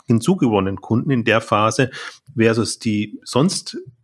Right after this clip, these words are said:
gewonnenen Kunden. Unterscheiden sich die in, in irgendeiner Form oder kann man mit denen anderes machen, weil sie jetzt ja zum,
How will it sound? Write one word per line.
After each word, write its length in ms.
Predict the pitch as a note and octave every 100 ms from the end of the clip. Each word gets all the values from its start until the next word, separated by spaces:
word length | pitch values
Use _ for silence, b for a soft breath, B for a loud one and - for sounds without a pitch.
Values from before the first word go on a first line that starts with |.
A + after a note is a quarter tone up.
| _ _ -
gewonnenen 440 | G#2 G#2+ G2+ G2
Kunden. 420 | - G#2+ G2+ A2
Unterscheiden 540 | B3 G2+ G#2+ G#2 B2+ D3
sich 240 | C#3 G2
die 320 | - G#2 G#2
in, 240 | G#3+ G#2+ A#2
in 220 | - A#2
irgendeiner 400 | - A2+ A2 G2
Form 360 | - - A#2+ B2+
oder 140 | A#2
kann 140 | - C3+
man 100 | B2
mit 140 | A#2+
denen 180 | A#2 A#2
anderes 380 | A2+ G#2 G#2+ -
machen, 560 | B2 - C#3 B2+ C3 B B B
weil 140 | A2+
sie 100 | A2
jetzt 180 | A2 G#2
ja 120 | G#2+
zum, 220 | G2+ A2